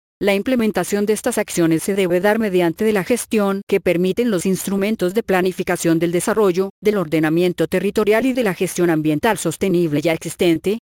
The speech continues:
así como de articulación con los planes territoriales de gestión del riesgo de desastres, P T G R D, tanto municipales como departamentales. En este sentido, el Plan Nacional de Gestión del Riesgo de Desastres, P N G R D,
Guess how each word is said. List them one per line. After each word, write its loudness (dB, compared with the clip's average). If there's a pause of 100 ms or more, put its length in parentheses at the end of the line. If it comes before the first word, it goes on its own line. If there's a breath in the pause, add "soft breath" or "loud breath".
así -4
como 0
de 2
articulación -2
con -2
los -2
planes -2
territoriales 0
de 0
gestión -2
del 0
riesgo 2
de 0
desastres, 0 (100)
P 2
T 0
G -2
R 0
D, 2 (120)
tanto 2
municipales 0
como 0
departamentales. 0 (260)
En 4
este 0
sentido, -4 (120)
el 0
Plan 0
Nacional 0
de 0
Gestión -2
del 0
Riesgo 2
de 0
Desastres, 0 (140)
P 2
N 0
G -4
R 0
D, 2